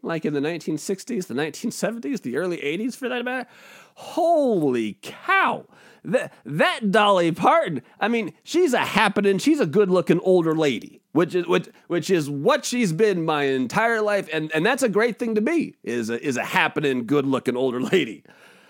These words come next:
But man alive, was she a good-looking younger woman. Holy cow. Y-, you know, you know who else, uh, I, uh,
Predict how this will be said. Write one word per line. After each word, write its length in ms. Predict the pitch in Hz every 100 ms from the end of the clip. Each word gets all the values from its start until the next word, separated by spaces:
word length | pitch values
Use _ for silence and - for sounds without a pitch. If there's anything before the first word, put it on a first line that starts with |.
| _ _
But 400 | 185 160 175 170
man 480 | 180 220 269 277 254
alive, 640 | 190 175 196 277 370 320
was 160 | 190 190
she 260 | - 339 247
a 220 | 180 - -
good-looking 680 | 339 294 240 196 - 175
younger 380 | 196 302 381 339
woman. 400 | 175 151 117 95
Holy 800 | - - 220 320 302 147 120 104 _
cow. 360 | - - 320 208 - - - -
Y-, 120 | 202
you 140 | 208 196
know, 200 | 302 320
you 140 | 180 185
know 200 | 294 330
who 240 | - 190
else, 500 | 165 226 226 - - _ _ _ _
uh, 300 | - 180 196
I, 300 | 165 180 180 175
uh, 300 | 175 170